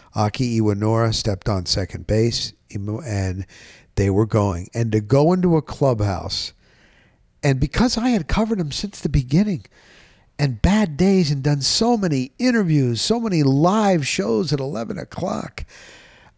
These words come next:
uh, out at Tropicana Field, and for the low, low Rays to be going to the World Series. I remember Tom Foley,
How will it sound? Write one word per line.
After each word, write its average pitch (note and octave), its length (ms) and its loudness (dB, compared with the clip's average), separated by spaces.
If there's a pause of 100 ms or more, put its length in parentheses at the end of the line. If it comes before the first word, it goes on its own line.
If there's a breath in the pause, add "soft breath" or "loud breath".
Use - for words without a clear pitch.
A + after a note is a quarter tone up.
uh, C3 400 2
out F#3+ 240 4
at D3+ 120 2
Tropicana F3 600 0
Field, F#3 420 2
and D#3 260 0
for E3 200 0
the C#3+ 120 4
low, E3 760 2
low F#3+ 460 2
Rays G3+ 440 2
to D3 80 -4
be C#3+ 160 2
going F3+ 320 2
to D#3+ 100 0
the C3+ 100 2
World F3+ 320 2
Series. G3+ 400 2 (380 loud breath)
I C#3+ 80 0
remember F3 440 2
Tom G#3 400 0
Foley, F#3+ 580 2